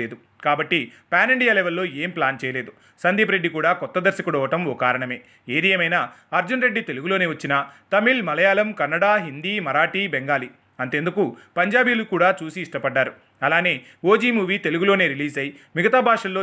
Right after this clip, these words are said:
జనాలకు సబ్‌టైటిల్స్తో దగ్గరవుతుందా? విచిత్రం ఏంటంటే ఇందులో రెబల్ స్టార్ ప్రభాస్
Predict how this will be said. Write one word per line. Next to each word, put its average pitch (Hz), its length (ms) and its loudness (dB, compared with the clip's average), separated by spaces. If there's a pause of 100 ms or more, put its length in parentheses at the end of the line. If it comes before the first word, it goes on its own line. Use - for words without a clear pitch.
(100)
జనాలకు 175 440 0
సబ్‌టైటిల్స్తో 180 720 -2
దగ్గరవుతుందా? 156 540 0 (420)
విచిత్రం 185 400 0
ఏంటంటే 160 320 -2 (400)
ఇందులో 262 280 4
రెబల్ 190 200 -2
స్టార్ 202 240 0
ప్రభాస్ 160 280 -2